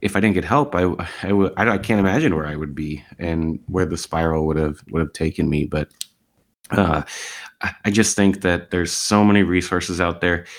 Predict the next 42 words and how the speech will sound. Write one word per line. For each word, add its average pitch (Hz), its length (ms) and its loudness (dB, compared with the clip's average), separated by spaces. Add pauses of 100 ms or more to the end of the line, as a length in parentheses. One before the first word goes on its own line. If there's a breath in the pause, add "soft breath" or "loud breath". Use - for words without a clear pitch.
(260 loud breath)
There's 90 200 0
so 101 100 2
many 101 120 8
ways 95 180 6
to 92 80 -2
do 92 80 4
it. - 80 2
You 101 80 0
just - 200 -6
gotta 95 120 0
find 92 200 0
a - 20 2
way 87 120 2
that 76 140 0
works 98 280 0
for 104 260 2
you. 107 300 2 (420 loud breath)
And, 104 440 4 (400)
uh, 95 100 -10 (180)
honestly, 107 720 2 (720)
it, - 240 -4 (320)
I'm 131 220 6
the 104 80 6
healthiest 98 420 2
I've 76 200 -2
been, 78 340 2 (100)
um, 80 680 -2 (220)
with 98 300 0
everything 101 400 4
that's 92 220 2
gone 92 220 2
on. 95 160 2
Once 98 260 2
I 92 240 4 (300 loud breath)
started 98 260 0
getting 95 120 4
help, 95 180 0
I 98 100 2
started 92 400 0
exercising. 92 840 0 (320 loud breath)
You 98 140 2
know, 92 100 2